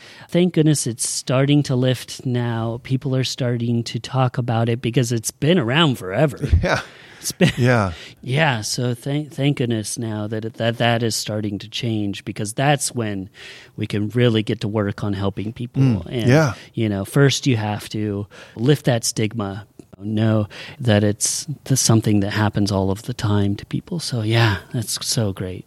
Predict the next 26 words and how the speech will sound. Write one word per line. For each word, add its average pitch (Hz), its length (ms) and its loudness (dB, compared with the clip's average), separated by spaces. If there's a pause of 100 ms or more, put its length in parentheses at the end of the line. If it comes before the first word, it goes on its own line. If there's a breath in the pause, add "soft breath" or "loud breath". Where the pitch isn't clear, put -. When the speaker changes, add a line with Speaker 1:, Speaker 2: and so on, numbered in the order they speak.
(120)
Speaker 1:
So, - 160 -2
Speaker 2:
Mm-hmm. 113 320 6 (220)
Speaker 1:
really 95 260 -4
good. 92 240 -10 (600 loud breath)
Okay, 139 420 4
well, 139 180 0
my 151 300 2
next 180 500 -2
cool 143 180 2
sheet 127 300 -4
is 123 260 -2
going 131 360 0
to 131 120 -2
be 107 460 -2
about 139 360 0
a 147 40 6
human. 131 580 2 (440 loud breath)
This 214 180 2
human 175 320 2
is, 131 360 -2
uh, 117 320 -2
Haley 165 440 2
Hardcastle, 123 920 -4 (100)
and 123 300 4
she 208 320 0
also 143 720 0